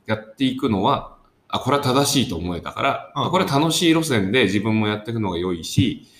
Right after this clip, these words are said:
Speaker 1: 周りに対してもそういう状態になるよう働きかけるのが正しいなと思えて、
Speaker 2: うんうん。
Speaker 1: あ、これはもうこの路線で大丈夫だってことを思ったよと。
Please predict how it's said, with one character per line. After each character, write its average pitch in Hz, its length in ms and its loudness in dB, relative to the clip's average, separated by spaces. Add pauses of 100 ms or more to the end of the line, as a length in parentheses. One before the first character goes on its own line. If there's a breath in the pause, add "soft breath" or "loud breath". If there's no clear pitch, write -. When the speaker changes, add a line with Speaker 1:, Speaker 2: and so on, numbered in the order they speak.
(200 loud breath)
Speaker 1:
周 117 160 2
り 117 80 4
に 113 60 2
対 120 120 2
し 117 60 -2
て 104 60 -8
も 87 40 -10
そ 104 200 0
う 104 80 4
い 101 100 2
う 98 40 0
状 101 140 2
態 98 200 0
に 95 140 -2
な 101 140 -2
る 90 80 -2
よ 82 120 -8
う - 20 -14
働 98 340 -4
き - 60 -18
か 113 80 -12
け 135 80 -2
る 117 80 -2
の 87 80 -10
が 78 40 -20
正 82 220 -14
し 82 220 -10
い - 20 -20
な 78 120 -20
と 78 100 -20
思 82 160 -20
え 76 60 -20
て、 - 360 -4
Speaker 2:
う - 40 -14
ん - 20 -12
う 110 60 -6
ん。 90 40 -8 (200)
Speaker 1:
あ、 - 80 0
こ 196 100 2
れ 202 60 4
は 180 60 2
も 143 100 0
う - 20 -6
こ 127 100 -6
の 131 140 2
路 120 100 2
線 113 200 0
で 104 100 2
大 95 180 -2
丈 90 140 -2
夫 80 100 -16
だ 73 80 -16
っ - 80 -20
て 78 120 -20
こ - 80 -20
と 104 100 -8
を 82 80 -6
思 82 120 -14
っ - 20 -20 (180)
た 78 80 -10
よ 80 180 -8
と。 - 80 -20